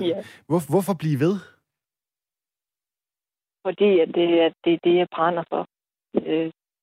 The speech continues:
Speaker 1: igen, det, når at jeg laver noget, så vil jeg bare gerne,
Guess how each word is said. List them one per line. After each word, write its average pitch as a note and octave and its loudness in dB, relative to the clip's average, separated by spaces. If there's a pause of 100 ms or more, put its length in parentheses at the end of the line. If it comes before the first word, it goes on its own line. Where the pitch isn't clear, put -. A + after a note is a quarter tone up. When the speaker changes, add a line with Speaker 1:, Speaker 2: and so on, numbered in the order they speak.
(1700)
Speaker 1:
igen, F#3 2 (240)
det, G3+ 2
når G3 2 (300)
at F#3+ -4
jeg F3 2
laver F3+ 2
noget, F3 0
så G3+ 0
vil F#3+ 0
jeg F3+ 2
bare F#3 0
gerne, F#3 0